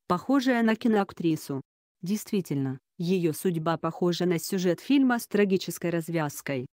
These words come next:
Вера Оболенская родилась в тысяча девятьсот одиннадцатом году в Баку в семье местного вице-губернатора Аполлона Аполлоновича Макарова. Неизвестно,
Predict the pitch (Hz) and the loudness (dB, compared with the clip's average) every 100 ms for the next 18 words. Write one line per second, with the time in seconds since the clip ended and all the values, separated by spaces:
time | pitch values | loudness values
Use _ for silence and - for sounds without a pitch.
0 | _ _ - 185 170 165 165 185 175 160 | _ _ -2 2 4 2 2 4 4 2
1 | - 175 165 165 185 175 165 - 226 - | -2 -2 0 2 2 2 0 -2 -4 -2
2 | - 165 156 160 247 254 - 185 165 151 | -2 0 0 0 0 0 0 0 2 0
3 | 147 156 160 156 147 165 165 269 277 180 | -2 -4 -2 -2 0 -2 0 0 0 -2
4 | 165 156 160 - 196 185 175 160 180 175 | -2 -2 -4 -4 0 2 2 4 4 4
5 | - 180 170 185 - 233 214 226 196 180 | 2 0 2 0 0 -2 0 0 2 2
6 | 175 175 175 180 180 180 170 170 175 202 | 2 0 0 0 2 2 2 0 0 2
7 | 233 196 175 - 160 156 - 151 139 127 | 2 4 2 2 0 0 -2 -4 -4 -8
8 | 127 _ _ _ 196 190 196 185 247 277 | -10 _ _ _ 2 4 4 2 2 2
9 | - 147 | 0 0